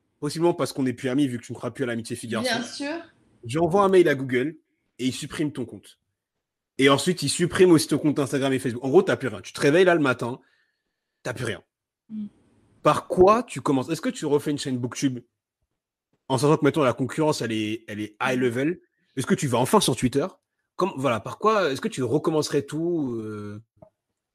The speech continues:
Speaker 1: comme au, comme au commencement il y a cinq ans, quoi ? En sachant que maintenant, il y a plein de réseaux sociaux différents qui existent, comme TikTok.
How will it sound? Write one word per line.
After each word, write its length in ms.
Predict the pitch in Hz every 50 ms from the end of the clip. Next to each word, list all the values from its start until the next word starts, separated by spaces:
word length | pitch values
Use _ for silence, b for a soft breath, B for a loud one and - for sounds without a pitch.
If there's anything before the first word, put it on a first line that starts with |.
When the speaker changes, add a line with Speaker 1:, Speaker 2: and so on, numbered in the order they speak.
| _ _ _ _ _ _ _ _
Speaker 1:
comme 180 | - - 139 135
au, 80 | 127 117
comme 240 | - - - 151
au 80 | 147 135
commencement 340 | - 135 123 123 117 - 147
il 60 | 123
y 20 |
a 60 | 107 -
cinq 200 | - 120 110 -
ans, 60 | 110
quoi ? 160 | - - - _ -
En 60 | 117
sachant 220 | - 147 131 170
que 80 | - 135
maintenant, 160 | 127 - 170
il 20 |
y 40 | 120
a 40 | 101
plein 140 | - 147 143
de 40 | 131
réseaux 140 | 127 123
sociaux 220 | 117 123 113 - 139
différents 320 | 123 110 - 123 131 151
qui 100 | - -
existent, 240 | 123 127 117 - -
comme 120 | - 110 107
TikTok. 500 | - 123 117 - 135 104 - - -